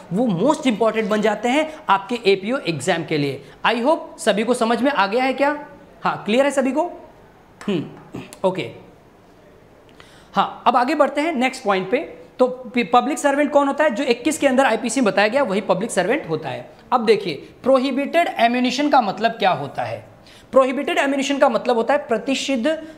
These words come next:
गोला बारूद। अब देखो, एक prohibited ammunition है और दूसरा अभी आएगा आपका prohibited arms। ये दोनों में confusion बच्चों को होता है,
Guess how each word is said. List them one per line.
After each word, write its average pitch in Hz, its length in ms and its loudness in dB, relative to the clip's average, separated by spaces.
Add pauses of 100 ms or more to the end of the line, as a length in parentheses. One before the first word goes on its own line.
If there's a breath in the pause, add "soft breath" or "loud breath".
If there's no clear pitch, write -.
(120)
गोला 214 320 4
बारूद। 143 440 -2 (520 loud breath)
अब 220 160 2
देखो, 220 340 0 (300 loud breath)
एक 262 280 -2
prohibited 240 560 2
ammunition 226 500 0
है 302 140 0
और 233 140 0
दूसरा 247 380 0
अभी 262 180 0
आएगा 208 280 2
आपका 214 240 0
prohibited 202 680 0
arms। - 360 -4 (400 loud breath)
ये 254 100 2
दोनों 262 400 4
में 349 160 0
confusion 247 440 2
बच्चों 202 280 2
को 214 100 -2
होता 160 260 0
है, 123 200 -8